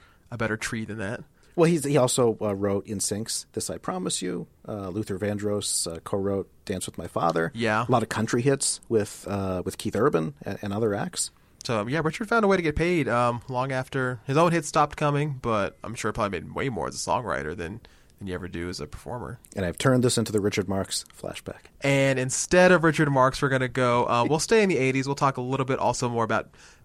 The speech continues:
Speaker 1: like we said, Bette Midler earlier getting that Tony nomination. And Bette herself has been a consistent presence here on the Hot one hundred as well. Uh, she got a number one hit, of course, in nineteen eighty-nine, as I'm sure most people know, for the song Wind Beneath My Wings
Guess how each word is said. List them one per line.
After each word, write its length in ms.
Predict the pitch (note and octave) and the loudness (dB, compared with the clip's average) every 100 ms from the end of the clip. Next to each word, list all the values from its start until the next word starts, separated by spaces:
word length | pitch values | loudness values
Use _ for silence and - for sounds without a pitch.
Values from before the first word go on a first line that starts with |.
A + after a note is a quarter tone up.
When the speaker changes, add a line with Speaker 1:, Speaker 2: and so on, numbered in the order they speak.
| _ | _
Speaker 1:
like 120 | - A#2 | -8 -4
we 60 | |
said, 180 | A2+ A2+ | -4 -2
Bette 180 | A2+ F2+ | -2 -2
Midler 360 | A#2 A2 A2+ F#2 | -4 -2 -2 0
earlier 320 | A2+ G#2+ G#2+ | -2 -2 -4
getting 220 | G#2 G2 | -4 -4
that 160 | D#2 - | -4 0
Tony 240 | D#3 D3+ | 2 2
nomination. 640 | C#3+ C#3 C#3+ B2+ B2+ B2 - | 2 2 0 -2 -4 -6 -2
And 500 | D3+ D3 - C3+ - | 0 0 -2 -8 2
Bette 200 | D#3+ F3 | 2 2
herself 400 | D#3 F#3+ F#3 E3+ | 0 2 2 2
has 160 | D3 | 0
been 160 | D#3+ D3 | 0 2
a 180 | C3 B2+ | 2 0
consistent 480 | C#3 C3+ C3+ A#2+ | -2 -4 -2 -2
presence 300 | C3+ A#2+ B2 | 0 -2 -2
here 180 | B2 B2+ | -4 0
on 240 | A2+ C3+ C3 | 4 2 2
the 80 | |
Hot 220 | B2 B2 B2 | 0 0 0
one 100 | B2 | -2
hundred 340 | A#2+ A#2+ E2+ | -6 -8 -8
as 160 | G#2 A2+ | -8 -4
well. 320 | A#2 G2+ - - - - - | -2 -2 -4 -18 -20 -18 -8
Uh, 280 | G#2+ F#2 G2+ _ _ _ | -6 -6 -8 _ _ _
she 140 | - - | -14 -6
got 160 | G2 | -4
a 40 | G#2+ | -4
number 160 | G#2 | -2
one 100 | G2+ | -4
hit, 240 | G#2 D#3 - | 0 -2 -2
of 140 | C#3 | -8
course, 260 | - B2+ - | -6 -6 -4
in 80 | A#2 | -4
nineteen 300 | A2 B2 A#2 | -4 -4 -8
eighty-nine, 440 | A2+ B2 A#2+ A#2+ | -4 -2 0 0
as 260 | A2+ - - | -4 -6 -10
I'm 100 | B2+ | -6
sure 120 | B2+ | -4
most 140 | B2 | -4
people 200 | C3 A#2+ | -6 -6
know, 260 | A#2 A#2 A#2+ | -2 0 -2
for 240 | - B2+ | -2 -4
the 80 | A#2+ | -2
song 320 | - A#2+ A#2+ | -2 -2 -2
Wind 220 | B2+ C3 B2 | -4 -2 -2
Beneath 240 | B2 B2 | -4 -2
My 140 | A#2+ | -2
Wings 420 | A#2+ B2 A#2+ B2 | -2 -4 -4 -8